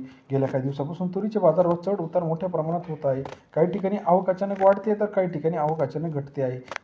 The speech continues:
परंतु आता येत्या काही दिवसामध्ये तुरीच्या बाजारभावामध्ये मोठी सुधारणा होणं अपेक्षित आहे. बघूया, जाणून घेऊया आजचा बाजारभाव. कारंजा सोळाशे क्विंटल अवकाळले सहा हजार चारशे ते सात हजार शंभर रुपये प्रति क्विंटल बाजारभाव. कारंजा या शहरामध्ये सरासरी दर जो आहे सहा हजार आठशे रुपये.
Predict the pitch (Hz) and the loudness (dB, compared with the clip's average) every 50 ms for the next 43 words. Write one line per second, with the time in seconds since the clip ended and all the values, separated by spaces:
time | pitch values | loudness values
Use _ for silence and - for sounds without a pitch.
0 | _ - 175 185 208 208 220 226 214 - 233 220 220 214 214 214 214 214 208 202 | _ 2 4 4 4 6 6 6 6 6 6 4 4 2 0 0 2 2 2 2
1 | 214 202 - 208 208 214 226 220 - 175 160 156 - 156 139 143 139 147 143 147 | 2 0 -2 -2 -2 -2 -2 -2 -2 -2 -2 0 0 2 4 4 4 4 4 2
2 | 147 143 165 185 180 180 190 180 - - - - - 165 180 - 240 247 233 165 | 2 0 0 -2 -2 -2 -4 -4 -6 -10 -10 -4 -2 0 0 0 0 -2 0 2
3 | 156 151 151 165 180 156 151 151 190 - 147 - - 143 143 - - 151 143 143 | 2 4 4 4 2 2 0 0 0 -2 -4 -4 -4 -6 -4 -4 -6 -4 0 0
4 | 131 131 139 135 - 135 151 175 175 175 165 160 165 180 180 170 175 170 180 190 | 0 0 -2 -2 -2 -2 -2 -2 -2 0 0 0 0 0 0 0 0 0 0 0
5 | 151 147 143 - - 175 151 147 143 151 147 143 147 147 - - 131 131 135 143 | -2 -4 -4 -2 -2 0 0 2 2 2 0 0 -2 -2 2 2 4 4 4 2
6 | 139 139 139 143 139 - - - - - - 165 170 185 180 185 208 - 170 165 | 2 2 2 0 0 -4 -14 -14 -6 0 4 6 6 6 4 0 -2 -2 -2 -2
7 | 170 160 160 160 160 170 170 170 170 165 175 180 180 - - _ - - - 180 | 0 2 2 2 2 0 0 -2 -2 -2 -4 -6 -8 -12 -18 _ -4 2 6 6
8 | 180 180 170 165 143 - 131 123 123 - - 131 127 135 127 127 - 139 135 139 | 6 8 6 4 2 2 0 -2 -2 -4 -6 -10 -8 -8 -6 -2 0 0 0 -2
9 | 131 143 139 139 - 151 147 156 175 185 175 - 170 160 - 139 131 - 151 147 | -4 -6 -6 -4 -4 -6 -4 -2 -2 -2 -2 -2 -2 -2 -2 -4 -6 -6 -8 -8
10 | - 123 123 135 135 127 127 123 123 135 139 131 123 131 127 131 - - - - | -8 -8 -6 -6 -6 -4 -2 -2 -2 -2 -2 -2 -2 -2 -4 -4 -6 -8 -12 -18
11 | - - - 139 131 156 185 185 170 143 135 135 - - 127 123 123 123 123 123 | -10 -2 2 4 4 4 4 4 2 2 0 0 -2 -2 -2 -2 -2 -2 -4 -4
12 | 123 123 - 143 156 180 180 180 180 170 165 156 151 151 143 147 151 160 175 175 | -6 -4 -2 2 2 2 2 0 -2 -4 -2 -2 -4 -4 -2 -2 -2 -2 -2 -4
13 | 175 - 135 127 123 123 147 160 143 131 123 - - 135 127 131 - - 123 | -4 -2 0 0 0 -2 -2 -4 -4 -4 -6 -8 -12 -12 -12 -10 -10 -10 -10